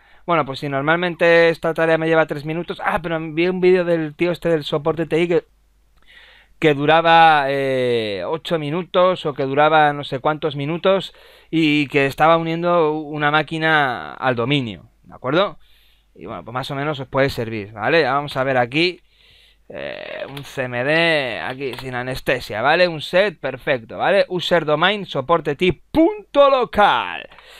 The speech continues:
Bien, vamos a volver a abrir ahora un PowerShell, ya estoy unido al dominio y ahora pues lo voy a unir a grupo de trabajo, es decir, lo voy a, a, a,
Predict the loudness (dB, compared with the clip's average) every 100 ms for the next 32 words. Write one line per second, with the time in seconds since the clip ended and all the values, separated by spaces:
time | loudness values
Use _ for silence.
0 | -4 0 0 -4 -2 0 0 -2 0 2
1 | 4 4 4 4 4 4 0 0 2 2
2 | 2 2 2 0 -6 -4 -6 -2 0 2
3 | 2 2 0 0 -2 _ _ _ _ _
4 | 0 2 2 -2 -4 -2 -2 0 0 -2
5 | -6 -6 -4 -10 -10 -18 -16 -14 -12 -10
6 | -8 0 0 0 -6 -8